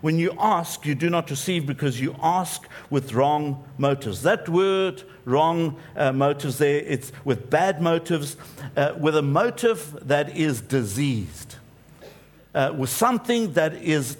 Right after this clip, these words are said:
toxic, if you like. And when something is toxic, it will,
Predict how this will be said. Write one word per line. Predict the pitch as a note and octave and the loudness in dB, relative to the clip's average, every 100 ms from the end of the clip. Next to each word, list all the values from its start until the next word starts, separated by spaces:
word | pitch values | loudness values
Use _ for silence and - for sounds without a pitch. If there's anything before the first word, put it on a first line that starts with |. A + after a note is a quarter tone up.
| - | -4
toxic, | - F3 - - E3+ - C#3 | -2 0 -2 -4 -4 -8 -8
if | D3+ - | -8 -4
you | A#2+ | -4
like. | F#2+ - - - - - - | -4 -8 -14 -20 -20 -18 -2
And | F3 D#3+ | 0 2
when | E3+ E3+ | 2 2
something | - B3+ B3 B3 A#3 | 2 2 2 0 0
is | F#3+ - | 0 -2
toxic, | - A#3+ - - D3+ - - - | 0 0 0 -4 -4 -8 -12 -2
it | E3 C#3+ | -2 0
will, | D#3+ D3 | 0 0